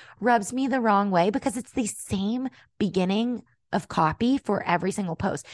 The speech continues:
And trust me, I get it. If you're an influencer and you're trying to crank out the content so that you can get those brand deals out there, like, totally do it. But, like, and I know that, like, if that hook is working for you,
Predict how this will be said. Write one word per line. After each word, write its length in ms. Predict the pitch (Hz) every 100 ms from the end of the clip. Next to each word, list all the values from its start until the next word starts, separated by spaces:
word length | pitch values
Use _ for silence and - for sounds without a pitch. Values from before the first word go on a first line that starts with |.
| - -
And 180 | 220 214
trust 260 | - 262
me, 120 | 202 -
I 160 | 190
get 240 | 220 202 208
it. 180 | 269 190
If 140 | -
you're 120 | 254
an 100 | 294
influencer 600 | 202 196 - 247 247 269
and 120 | 233
you're 100 | 214
trying 220 | 226 226 202
to 60 |
crank 400 | - - 185 208 -
out 320 | - 165 190 - - -
the 260 | 175 160 - - -
content 640 | - 160 156 208 254 160
so 140 | - 185
that 180 | 180
you 140 | 185 185
can 300 | 190 165 151 - - _ -
get 200 | 196 196
those 180 | 185
brand 340 | 160 175 175 190
deals 220 | 196 175
out 240 | 156 175
there, 160 | 220 240
like, 220 | 202 156 _ _ -
totally 420 | - 190 311 294
do 240 | - 165
it. 140 | 233 -
But, 100 | 165
like, 180 | 202 - - - _ _ _ - - _ 240
and 120 | 254
I 60 |
know 320 | 247 233 233 226
that, 180 | 233
like, 180 | - 214
if 100 | -
that 180 | 202 196
hook 240 | - 233
is 160 | 262 151
working 380 | 170 180 226 247
for 120 | 277
you, 300 | 285 294